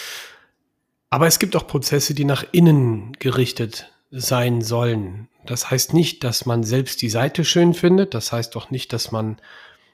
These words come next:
selbst Prozesse schön findet, sondern was man tatsächlich möchte und, äh, was man braucht, wenn man nach innen gerichtet arbeitet,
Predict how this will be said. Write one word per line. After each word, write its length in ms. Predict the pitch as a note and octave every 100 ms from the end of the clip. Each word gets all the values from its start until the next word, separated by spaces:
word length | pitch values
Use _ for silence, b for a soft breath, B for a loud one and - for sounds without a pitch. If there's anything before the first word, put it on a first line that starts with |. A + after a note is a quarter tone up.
| B -
selbst 640 | A2+ B2 B2+ B2 - _
Prozesse 580 | - - - C3 - D#3
schön 320 | - D#3 D#3
findet, 420 | - D#3 D#3 D#3 D3
sondern 580 | C3 D#3 D#3 A2+ G#2+ - B B B B B B B B B _ _ _ -
was 220 | C#3 C#3
man 140 | D3 C#3
tatsächlich 600 | C#3+ - D3 - B2+ -
möchte 720 | A2+ G3 G3+ - - A2 A#2+ _ _ _ _ _ _ _ - _
und, 500 | C3 B2+ A#2+ - D#3 C#3
äh, 380 | C3 B2 A#2+
was 200 | B2 A2+
man 200 | A2+ A2
braucht, 440 | A2 C3+ E3+ - -
wenn 100 | B2
man 120 | A#2
nach 160 | A#2 -
innen 360 | D3+ D#3 C#3
gerichtet 520 | A#2+ A#2 C3 - A2+ -
arbeitet, 800 | C#3 E3+ C3+ A#2 A2+ - E3+